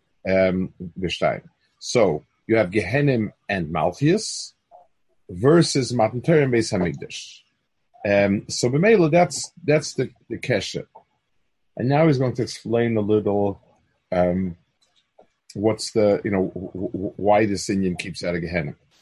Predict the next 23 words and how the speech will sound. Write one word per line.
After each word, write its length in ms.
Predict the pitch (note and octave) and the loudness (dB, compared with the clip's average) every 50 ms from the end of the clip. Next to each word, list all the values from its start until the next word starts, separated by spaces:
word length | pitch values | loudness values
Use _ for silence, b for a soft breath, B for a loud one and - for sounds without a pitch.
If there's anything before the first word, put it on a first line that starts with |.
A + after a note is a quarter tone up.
| _ _ _ _ _ _ | _ _ _ _ _ _
Ubi 200 | - A2 A#2 - | -4 -2 0 0
Anam 340 | - C#3 D#3+ F3 E3+ D#3 C#3+ | 2 2 2 4 4 4 2
Ezer 260 | B2+ A2+ - C#3+ C3+ | 0 0 0 0 0
Savig 340 | C3+ - - A2+ A2 G#2 F#2+ | 0 0 -2 -2 -2 -2 0
Wurz 220 | A2 A#2 A#2 A2+ | 0 0 0 0
Hashem 300 | A#2 F#2+ - - A#2 G#2+ | -2 -4 -4 -4 -4 -6
Pirush 460 | - - A#2+ A2+ G#2+ - - - F2+ - | -4 -4 -4 -4 -4 -4 -4 -6 -8 -4
Rashi 340 | G#2 G#2+ G#2+ A2 - A2+ G2 | -2 -2 -2 -2 -2 -4 -4
Dovazeh, 480 | G2+ F2+ F2+ D#2 E2+ F#2 F2+ G2+ - - _ _ _ _ _ _ _ _ _ _ _ _ | -2 -2 -4 -2 -2 -2 -2 -2 -4 -6 _ _ _ _ _ _ _ _ _ _ _ _
Ki 60 | B2 | 0
Beis 240 | A#2 A#2+ A2+ A2+ - | 2 2 2 2 2
Hamikdash 600 | A#2 A2 A2+ C3 E3 E3+ C#3+ C3 C3+ - - - | 0 2 2 4 2 2 2 0 -4 -4 -4 -4
V'Torah 580 | A2+ A2 - - C3 C3 C3+ B2+ A#2+ G#2+ G#2+ - | -6 -6 -4 -2 0 2 4 4 2 2 0 -2
Ikar 280 | A2 A2+ - A#2+ G#2 F#2+ D#2 C#2 | -4 -2 0 0 0 0 0 0
Olam. 320 | E2+ E2 D2 A#1 G1+ - - _ _ _ _ _ _ _ _ _ _ _ _ _ _ _ _ _ _ _ _ - | -2 -4 -4 -6 -10 -14 -16 _ _ _ _ _ _ _ _ _ _ _ _ _ _ _ _ _ _ _ _ -4
Ki 160 | - C3 A2 | -4 -2 -2
Kemoi 460 | - - A#2+ A#2 B2 C3+ D#3 F3 F3 | 0 0 2 2 4 4 6 6 4
Sheba 320 | E3 - - D3 B2 A#2 A#2 | 4 2 0 0 0 0 -2
Odom 460 | - - B2+ C#3 C3+ B2 A2+ G#2+ G2 - - | 0 2 0 2 2 0 0 -2 -4 -6 -8
Halev 360 | - A2 A2 A#2+ B2 C3+ A#2 | -6 -4 -4 -4 -4 -4 -4
Ameich 400 | A#2+ A2+ A2 A2 A2 G#2+ G2+ - - | -4 -4 -2 -2 -2 -4 -4 -4 -6
Ikar 420 | - G2 - G#2 G2+ F2 F2+ F#2+ | -8 -8 -4 -2 0 0 0 0
Odom, 220 | G2 G2+ G#2 G#2+ | -2 -4 -6 -6